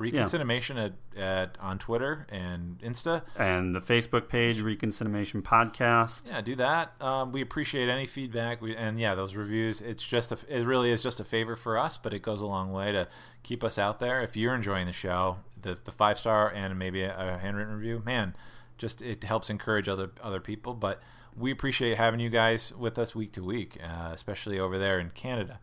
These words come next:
Speaker 1: Canada.
Speaker 2: Sweden, Finland.
Speaker 1: Finland.
Speaker 2: Uh, Japan has
Speaker 1: The,
Speaker 2: a
Speaker 1: the
Speaker 2: listener.
Speaker 1: Swe-, the, the Swedes love us.
Speaker 2: Swedes love us right
Speaker 1: Yeah.
Speaker 2: now. It's, it's
Speaker 1: We love
Speaker 2: huge.
Speaker 1: interacting with you guys and all over the globe, wherever you are.
Speaker 2: Yeah.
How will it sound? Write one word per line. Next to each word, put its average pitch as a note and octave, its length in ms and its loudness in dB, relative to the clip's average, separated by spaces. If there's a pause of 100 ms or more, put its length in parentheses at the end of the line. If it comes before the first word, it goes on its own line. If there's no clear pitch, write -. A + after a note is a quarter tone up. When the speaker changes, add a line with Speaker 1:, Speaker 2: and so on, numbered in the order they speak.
(140)
Speaker 1:
Canada. B2 480 6
Speaker 2:
Sweden, G2 400 0 (580)
Finland. G2 560 0
Speaker 1:
Finland. C3 680 8 (160)
Speaker 2:
Uh, G2+ 640 4
Japan A2+ 520 0
has F#2+ 200 0
Speaker 1:
The, F2+ 60 -4
Speaker 2:
a F2 60 -8
Speaker 1:
the E2 80 -8
Speaker 2:
listener. G#2+ 180 0
Speaker 1:
Swe-, C3+ 360 4
the, A#2+ 560 4
the G2 120 0
Swedes A2+ 540 4
love G2 240 8
us. D#2 200 0
Speaker 2:
Swedes - 380 -2
love F2 220 0
us - 120 -10
right A#2 80 2
Speaker 1:
Yeah. F#2 100 6
Speaker 2:
now. D2 240 -6
It's, A2+ 180 -6 (100)
it's F#2+ 140 -10
Speaker 1:
We A#2 160 6
love C3 200 10
Speaker 2:
huge. C3+ 80 8
Speaker 1:
interacting A#2+ 560 6
with A#2 140 2
you A2+ 140 0
guys G2+ 520 4
and F2 360 0 (120)
all B2 240 10
over G#2+ 180 6
the F#2 100 0
globe, F#2+ 540 6
wherever F#2+ 360 6
you F#2 180 2
are. F2 380 6 (100)
Speaker 2:
Yeah. F#2 60 -10